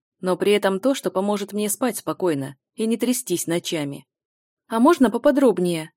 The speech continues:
«Нет». И маг, как будто предвкушая что-то приятное, улыбнулся. «Считай это наказанием.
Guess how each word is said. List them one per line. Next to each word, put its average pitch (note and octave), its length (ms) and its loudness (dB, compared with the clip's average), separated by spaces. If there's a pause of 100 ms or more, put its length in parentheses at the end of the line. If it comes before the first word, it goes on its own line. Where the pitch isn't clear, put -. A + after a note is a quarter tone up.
(520)
«Нет». D3 500 -4 (420)
И F3+ 120 -6
маг, B3+ 260 -2
как F#3+ 160 -4
будто F#3+ 300 -4
предвкушая G3+ 640 -6
что-то G3 320 -4
приятное, F3+ 680 -2
улыбнулся. G3+ 800 -2 (680)
«Считай C4 380 2
это A3 160 0
наказанием. D#3+ 760 -2